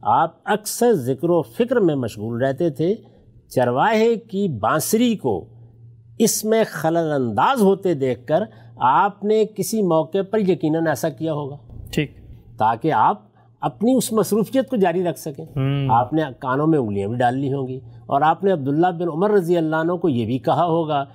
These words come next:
Speaker 1: کہ تم ذرا خیال رکھنا۔ یہ نہ حرمت کو بیان کرنے کا طریقہ ہے،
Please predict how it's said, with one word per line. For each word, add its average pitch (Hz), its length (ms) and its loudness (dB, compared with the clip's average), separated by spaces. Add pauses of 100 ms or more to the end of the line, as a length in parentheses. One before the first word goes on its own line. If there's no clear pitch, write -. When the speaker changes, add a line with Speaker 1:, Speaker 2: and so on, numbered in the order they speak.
(140)
Speaker 1:
کہ 143 80 -2
تم 175 200 2
ذرا 165 180 4
خیال 135 340 -2
رکھنا۔ 123 320 -10 (320)
یہ 180 260 4
نہ 208 120 2
حرمت 117 640 -2
کو 226 100 0
بیان 190 260 0
کرنے 190 320 -2
کا 202 100 -4
طریقہ 170 380 -2
ہے، 185 240 -2